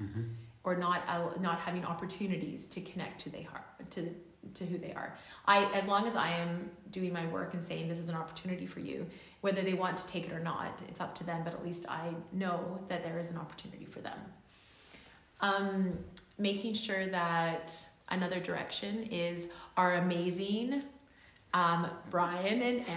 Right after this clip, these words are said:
Speaker 2: Andrew and Nicola have created Q R codes, right? We're still working on that 'cause it takes
Speaker 1: Yeah,
Speaker 2: time.
Speaker 1: yeah.
Speaker 2: And that's okay. We
Speaker 1: And
Speaker 2: don't have a finish line,
Speaker 1: it's great.
Speaker 2: right?
Speaker 1: It's great. I've seen, uh, or I've heard about the editing process, and it's been
Speaker 2: I know.
Speaker 1: great.
Speaker 2: I'm so, I'm so very proud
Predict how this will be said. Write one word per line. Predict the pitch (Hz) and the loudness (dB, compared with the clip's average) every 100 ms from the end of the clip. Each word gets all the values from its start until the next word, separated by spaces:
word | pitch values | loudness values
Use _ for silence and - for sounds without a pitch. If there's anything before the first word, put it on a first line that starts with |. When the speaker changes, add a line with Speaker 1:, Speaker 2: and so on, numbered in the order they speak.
| 180 | -2
Speaker 2:
Andrew | 185 240 269 | 2 6 6
and | 226 170 | 6 6
Nicola | 165 - 175 220 277 302 - - - | 2 0 2 4 4 2 -2 -10 -10
have | - - | -8 -4
created | - 180 175 170 170 | 0 2 4 4 2
Q | - 190 | 0 0
R | 190 196 | 0 -2
codes, | - - - - - | -4 -4 -6 -4 0
right? | 220 | 2
We're | 226 | 2
still | 226 240 214 | 2 2 2
working | 208 208 202 | 0 0 0
on | 175 | 2
that | 165 165 | 0 0
'cause | 240 | -2
it | 247 | -2
takes | 277 262 | -2 -2
Speaker 1:
Yeah, | 214 | 0
Speaker 2:
time. | 214 - 165 - - | 0 -2 -4 -10 -4
Speaker 1:
yeah. | 113 104 - | -4 -2 0
Speaker 2:
And | 233 | 2
that's | 240 | 4
okay. | 285 277 262 170 170 - | 4 4 2 2 0 0
We | 208 | 4
Speaker 1:
And | |
Speaker 2:
don't | 240 254 | 6 6
have | 269 | 4
a | 269 | 4
finish | - 202 - | 2 2 4
line, | 185 117 | 4 4
Speaker 1:
it's | - | 4
great. | 147 170 196 | 8 10 10
Speaker 2:
right? | - - | 6 -2
Speaker 1:
It's | - | -10
great. | - 156 175 160 - | 0 6 6 6 0
I've | 131 123 | -2 -2
seen, | - 160 156 160 | 4 4 4 0
uh, | 123 120 | -2 0
or | 117 | 0
I've | 120 113 | 0 4
heard | 165 160 | 6 6
about | - 117 | 4 2
the | 127 | 0
editing | 131 123 104 | 0 -2 -4
process, | - 120 107 - - | -4 -4 -4 -4 -4
and | - | -6
it's | - | -6
been | - | -4
Speaker 2:
I | - | 0
know. | 160 | 0
Speaker 1:
great. | 143 - - | 0 -2 4
Speaker 2:
I'm | 214 220 | 6 6
so, | - 226 226 226 | 6 6 6 6
I'm | 214 214 | 4 4
so | - 208 208 | 2 2 2
very | 202 175 175 | 2 4 4
proud | 175 - 156 151 - | 2 2 4 4 2